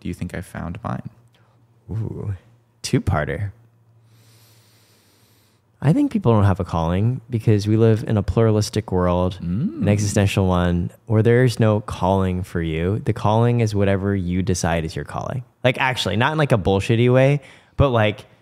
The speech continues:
Speaker 2: you are an amorphous, unformed blob when you come into this world. Like, who is anybody to point to you and be like, "You'll be a baker"? <laughs> Like, what?
Speaker 1: Yep.
Speaker 2: The whole point is you get to decide, right? And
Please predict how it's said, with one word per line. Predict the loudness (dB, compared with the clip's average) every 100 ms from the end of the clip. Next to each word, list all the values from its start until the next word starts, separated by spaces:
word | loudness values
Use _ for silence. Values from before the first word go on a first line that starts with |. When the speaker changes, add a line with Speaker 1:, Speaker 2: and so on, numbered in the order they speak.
| _ _
Speaker 2:
you | 0 4 4
are | 4 2
an | 0 -2 0
amorphous, | 2 2 0 0 -2 -2
unformed | -2 -2 0 -2 -2 -2
blob | -2 -2 -2 -4
when | -8
you |
come | -6 -4
into | -4 -6
this | -6 -8 -6
world. | -6 -6 -6 -8
Like, | -12 -10
who | 0 2
is | 4
anybody | 2 0 0 -2 -2
to | -6
point | -4 -4 -4
to | -4
you | -4 -2
and |
be | 2
like, | 2 2
"You'll | 2 2
be | 0
a | 0
baker"? | 0 2 2 2 -4 -6 -10
<laughs> | -16 -20 -20 -6 2
Like, | 4 4 2 0 -16 -20 _ _ _ _ _ _
what? | 0 4 4 2 -6 -18 -8
Speaker 1:
Yep. | -4 -4 -6 -10
Speaker 2:
The | 2
whole | 4 4
point | 4 4 4
is | 4
you | 4
get | 4 4
to | 2
decide, | 0 2 4 2 0
right? | 0 2 2 0
And | 0 0 2